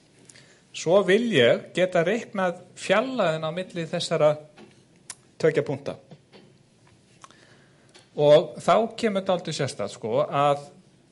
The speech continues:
sko, hér í þessari útfærslu á,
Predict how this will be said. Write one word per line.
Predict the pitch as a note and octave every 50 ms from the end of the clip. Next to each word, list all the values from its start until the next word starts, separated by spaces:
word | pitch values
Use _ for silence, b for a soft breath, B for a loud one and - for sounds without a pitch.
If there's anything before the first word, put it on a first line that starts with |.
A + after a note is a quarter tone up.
| _ _ _ _ _ _ _ _ _ _ _ -
sko, | - - - _ _ - - _ - E3+ - - - - - C#3+ - -
hér | E3+ F#3 G#3+ A3+ A3 G#3+
í | G#3+ G3 G3+ F#3+ - - - - _ - -
þessari | - F#3+ F3+ - F#3+ F#3 F#3 F3+ F3+ F3
útfærslu | E3+ F#3 F#3+ - - G3 E3+ - - F3 D#3
á, | D3+ D#3 D#3